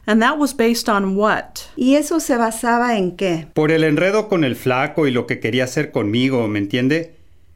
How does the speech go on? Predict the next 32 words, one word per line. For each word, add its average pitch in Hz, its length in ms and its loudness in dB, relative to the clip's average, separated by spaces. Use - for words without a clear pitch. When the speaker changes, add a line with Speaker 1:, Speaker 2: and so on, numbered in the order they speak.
Speaker 3:
Lo 151 180 0
que 220 80 2
él 220 80 -6
quería 165 280 0
no 175 100 0
estaba 147 400 0
bien. 113 520 -2
Yo 170 120 2
lo 233 180 0
conozco, 135 840 -2
es 170 200 -2
muy 202 160 2
agresivo. 135 720 0
Me 143 160 0
sentía 160 400 0
como 214 180 0
amenazado. 135 920 0
Speaker 2:
Because 269 580 0
of 277 200 2
the 214 80 -4
problem 226 640 -2
with 190 160 -2
el 190 120 -4
flaco 190 680 -2
and 170 280 0
what 185 160 -2
he 196 120 -4
wanted 185 540 -4
to - 100 -10
do 185 260 -4
with 175 240 -4
me. 175 400 -8